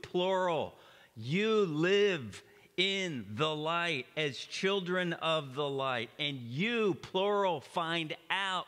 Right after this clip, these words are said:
what pleases God. Yes, as individual believers, but as the church of God. That's what Paul's talking about. And he's saying, you, together, we need to be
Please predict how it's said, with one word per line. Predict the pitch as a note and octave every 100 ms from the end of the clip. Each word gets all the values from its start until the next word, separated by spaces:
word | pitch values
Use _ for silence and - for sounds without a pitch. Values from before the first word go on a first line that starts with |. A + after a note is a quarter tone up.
| D#3
what | D#3+ C#3+ -
pleases | D#3+ D#3+ D#3+ C3 C#3 A#2 G#2+ - - -
God. | C3+ C3+ B2 - -
Yes, | B2 E3 G3+ G#3+ -
as | D#3+ C#3
individual | E3 E3+ D#3+ D3+ F3+ D3+ F3
believers, | D#3+ E3+ E3+ E3 E3+ - - - - _ _ _ _ _
but | C3+ A#2+
as | A#2+ G2+
the | F#2 F#2+
church | - - C3 A#2 -
of | G#2+ F2 -
God. | F2+ E2 D2+ - - - -
That's | C#3+ D#3 -
what | C3 A#2+ -
Paul's | C3+ A#2 A2+ -
talking | - G#2+ G#2 A2 G2
about. | F#2 F2+ F2+ E2+ - - - -
And | A2 A#2
he's | C#3 E3+ E3
saying, | - E3+ D#3 D#3 D3 A#2+
you, | A2 B2 F#3+ G#3 F#3 D#3 G2 - - - _ -
together, | D#3+ A#2+ A2 F#3 G3 F3+ F#3 D3+ A2+ A#2
we | D3 G#3 G3+ G3+ F3+
need | D3+ F#3 G3+ G3 D#3
to | E3+
be | E3 G#2+ - F3+ F#3 F#3 F3